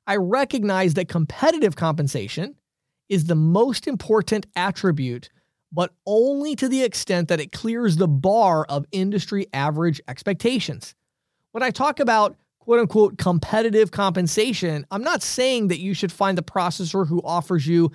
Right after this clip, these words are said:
the highest residual split or upfront bonus. This is a huge mistake. In our industry, ten ninety-nine agents do not pay for services like support,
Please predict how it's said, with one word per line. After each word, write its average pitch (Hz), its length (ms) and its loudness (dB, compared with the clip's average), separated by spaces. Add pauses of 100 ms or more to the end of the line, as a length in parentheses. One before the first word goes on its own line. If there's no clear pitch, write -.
(200)
the 170 140 2
highest 185 500 -2
residual 175 380 0
split 135 340 -4
or 170 160 -4
upfront 139 240 -6
bonus. - 420 -2 (580)
This 269 200 0
is 202 100 4
a 208 60 4
huge 226 400 2
mistake. 170 640 0 (400)
In 185 120 -2
our 226 180 0
industry, 170 720 -4 (260)
ten 269 220 -2
ninety-nine 247 420 0
agents 190 400 0
do 185 120 -4
not 190 240 -2
pay 202 480 2
for 160 160 -8
services 180 560 -2
like 143 180 -2
support, 170 540 -4